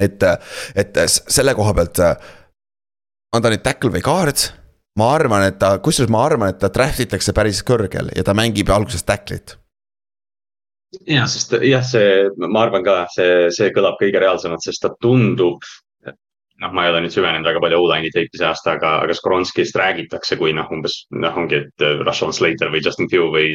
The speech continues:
Speaker 2: Zach Martin isegi, kes tuli, et, äh, ma olen seda kompi ka kuulnud.
Speaker 1: Mhm.
Speaker 2: Et noh, sa puhtalt võtad selle riski top kümnes, et ta on, äh, suurepärane left tackle.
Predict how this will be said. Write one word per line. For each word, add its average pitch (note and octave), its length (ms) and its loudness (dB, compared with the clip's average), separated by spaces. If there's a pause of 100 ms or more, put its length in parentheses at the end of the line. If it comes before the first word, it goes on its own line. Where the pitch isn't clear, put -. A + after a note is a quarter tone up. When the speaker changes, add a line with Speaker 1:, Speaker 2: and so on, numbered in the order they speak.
Speaker 2:
Zach E2 240 -6
Martin E2+ 480 -4
isegi, D#2+ 480 -4
kes - 160 -6
tuli, D#2+ 240 2
et, C#2+ 160 -12
äh, D#2 300 2
ma D#2+ 100 -4
olen D2+ 100 -4
seda E2+ 220 0
kompi D#2+ 240 -4
ka F2+ 160 0
kuulnud. D#2+ 320 -2 (240)
Speaker 1:
Mhm. A#2 160 2
Speaker 2:
Et G2 160 0
noh, - 160 -6
sa F2+ 160 0 (160)
puhtalt - 400 -2
võtad - 240 -2
selle E2+ 160 2
riski G2+ 400 0
top - 240 0
kümnes, E2+ 320 0
et E2 160 0
ta E2 160 0
on, D#2+ 220 -4 (100)
äh, D#2 240 -2
suurepärane D#2+ 640 2
left F#2 240 0
tackle. G#2 460 0